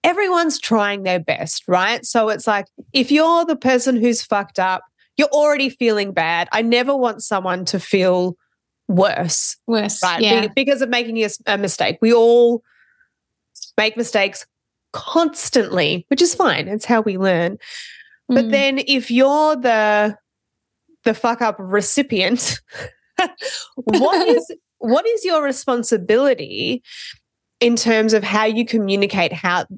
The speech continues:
Speaker 1: the effect that it's had on you? And I'm not, I'm never talking about being aggressive or rude or mean, but I think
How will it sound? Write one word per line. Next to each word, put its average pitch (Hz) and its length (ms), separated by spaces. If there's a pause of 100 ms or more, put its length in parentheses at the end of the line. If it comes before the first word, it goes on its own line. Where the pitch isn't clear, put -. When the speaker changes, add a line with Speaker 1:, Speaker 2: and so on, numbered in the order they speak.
(180)
Speaker 1:
the 190 320
effect 180 480
that 180 120
it's - 160
had 170 220
on 165 240
you? - 260
And 220 140
I'm 220 120
not, 247 220 (180)
I'm 202 280
never 240 260
talking 214 400
about 175 340
being 165 320 (320)
aggressive 196 800
or 175 160
rude 180 580
or 165 120
mean, 170 420 (720)
but 208 140
I 208 100
think 226 440